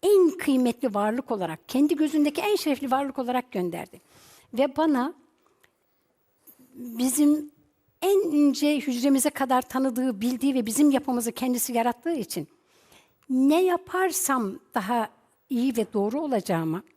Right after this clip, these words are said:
ne yaparsam yoldan çıkacağıma, bozulacağıma dair bana Kur'an gönderdi, peygamberler gönderdi, kitaplar gönderdi ve en son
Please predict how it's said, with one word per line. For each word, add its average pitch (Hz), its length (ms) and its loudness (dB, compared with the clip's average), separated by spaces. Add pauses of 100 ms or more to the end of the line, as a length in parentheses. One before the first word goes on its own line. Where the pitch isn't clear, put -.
(420)
ne 254 160 4
yaparsam 330 680 -2
yoldan 214 400 -2
çıkacağıma, 220 600 -8
bozulacağıma 277 680 -2
dair 226 340 -2
bana 262 300 0 (680)
Kur'an 285 460 0
gönderdi, 160 480 -2
peygamberler 233 720 0
gönderdi, 165 580 -6
kitaplar 262 480 -2
gönderdi 185 520 -6
ve 320 60 0
en 339 260 0
son 285 280 -4